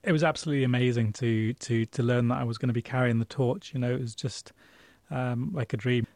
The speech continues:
You know, I, I'm passionate about sport. My, my s-, my, my main sport is mountaineering. And, you know, obviously that's not an Olympic sport, so I'm, I'm never gonna be an Olympic athlete or a Paralympic athlete.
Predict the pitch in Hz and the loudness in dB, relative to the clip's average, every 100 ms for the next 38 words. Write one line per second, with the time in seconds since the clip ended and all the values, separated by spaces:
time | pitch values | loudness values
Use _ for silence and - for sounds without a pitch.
0 | - 139 143 - 165 - 165 156 139 151 | -2 0 2 0 -6 -2 0 2 2 -2
1 | - 143 127 139 135 131 151 - - 147 | 0 0 0 -2 0 0 0 -4 0 2
2 | 131 - - _ - 160 147 - 147 143 | 2 -2 -16 _ -2 0 0 0 0 2
3 | 131 - _ 143 127 135 - 135 131 123 | 0 -8 _ -2 0 0 0 0 2 2
4 | 120 - 127 139 117 117 120 117 120 110 | 0 0 0 0 0 0 0 0 0 -2
5 | 104 _ _ - - 120 117 120 156 147 | -4 _ _ -10 -2 0 0 -4 -6 -2
6 | 127 123 135 123 165 - 127 120 - 127 | -2 -2 -4 -2 -4 -2 0 0 -2 -4
7 | 120 120 120 - - - - 127 127 202 | -2 0 -2 -4 -8 -8 0 0 0 -4
8 | - 123 123 123 151 127 123 - - - | -6 -4 -2 -2 -4 -4 -4 -8 -20 -20
9 | - _ 139 127 120 123 117 123 120 120 | -20 _ -2 0 2 2 2 2 2 2
10 | 120 - 135 117 - 120 143 123 117 - | 0 -2 0 -2 0 -2 -2 -4 -4 0
11 | 127 117 123 123 131 131 - 123 123 | 2 2 2 0 0 -2 -2 -4 -4